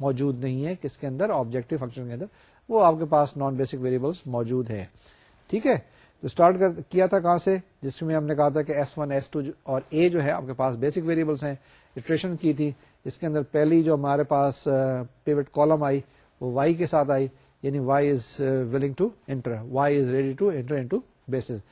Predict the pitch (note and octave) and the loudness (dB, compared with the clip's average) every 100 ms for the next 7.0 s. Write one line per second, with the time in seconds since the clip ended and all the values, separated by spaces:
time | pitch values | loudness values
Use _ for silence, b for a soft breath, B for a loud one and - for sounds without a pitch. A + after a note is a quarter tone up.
0 | b b - C3+ C#3 D3+ F3 C#3 C#3 D3+ | b b -6 -2 -2 -2 -2 -2 -2 -4
1 | D3 D3+ D#3+ E3+ D#3+ D#3 D#3 b b b | -6 -6 -4 -2 0 0 -2 b b b
2 | C3+ C3+ C#3 A2+ b b b - D3 D#3 | -6 -4 -4 -6 b b b -8 -4 0
3 | E3 - E3+ F#3+ F3+ D#3+ D#3+ D3 D3 D3 | 0 2 2 2 4 2 2 0 2 2
4 | D#3 D3 D3+ D#3+ C3 B2 D3+ D3+ D3 D3 | 2 2 2 0 -4 -2 -2 0 -2 2
5 | C#3 C3+ b b b _ B2 - F3 F3+ | 2 0 b b b _ -8 4 4 6
6 | F#3 E3+ D3 D#3+ C3 C3+ D3 D#3 D3+ | 4 4 4 0 -2 -2 -2 -2 -2